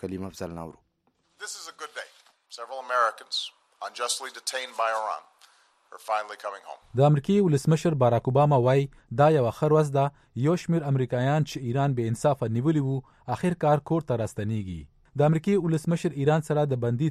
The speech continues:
Speaker 3: تنانو تبادلې سره سره د اټومي تړون په عملي کېدو هم خوشبیني څرګند کړه.
Speaker 2: Before the deal, Iran was steadily increasing its stockpile of enriched uranium, enough for up to
Speaker 3: 10. د امریکای ولسمشر باراک اوباما وای د تړون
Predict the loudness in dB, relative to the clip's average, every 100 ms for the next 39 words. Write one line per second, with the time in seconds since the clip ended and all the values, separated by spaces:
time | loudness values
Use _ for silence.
0 | 0 2 2 0 -2 -2 -2 0 0 -2
1 | -8 _ -4 2 2 2 2 2 2 0
2 | 2 2 2 2 2 2 0 0 -2 -2
3 | -2 0 2 0 -2 -4 -2 -2 -2 -4
4 | -4 -6 -8 -10 -14 -20 -10 -6 -6 -2
5 | 0 0 4 4 4 2 0 0 -2 -2
6 | -8 -10 -14 -14 -12 -4 -4 -4 -8 -4
7 | 0 4 4 2 4 4 4 0 -6 -6
8 | -4 -4 -8 -16 -10 -4 -2 -2 -10 -18
9 | -20 -20 -6 -4 -4 -10 -6 -4 -4 -6
10 | -20 -20 _ _ _ _ -10 -6 0 2
11 | 2 0 0 0 -2 -2 -2 2 2 2
12 | 2 2 4 4 4 2 -4 _ -2 2
13 | 2 2 2